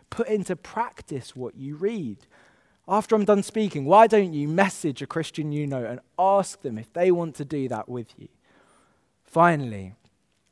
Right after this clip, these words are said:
if you've not yet call yourself a Christian or you're not sure if you are,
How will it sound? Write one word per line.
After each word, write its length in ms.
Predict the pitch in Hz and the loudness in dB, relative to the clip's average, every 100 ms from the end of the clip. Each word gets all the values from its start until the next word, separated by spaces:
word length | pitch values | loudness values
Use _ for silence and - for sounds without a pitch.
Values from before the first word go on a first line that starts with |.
| _ _ - | _ _ -20
if 100 | - | -10
you've 200 | 127 131 | -8 -2
not 200 | 180 170 | 2 2
yet 220 | 160 151 | 2 0
call 180 | - 143 | -4 -4
yourself 460 | 135 - 127 117 | -4 -6 -10 -10
a 60 | 120 | -14
Christian 420 | - 120 - 123 | -16 -16 -10 -10
or 100 | 127 | -6
you're 140 | 123 127 | -6 -4
not 220 | 143 - _ | -4 -6 _
sure 360 | - - 143 135 | -16 -6 -2 -2
if 160 | 123 - | -6 -12
you 160 | 113 - | -14 -10
are, 280 | 120 110 | -10 -10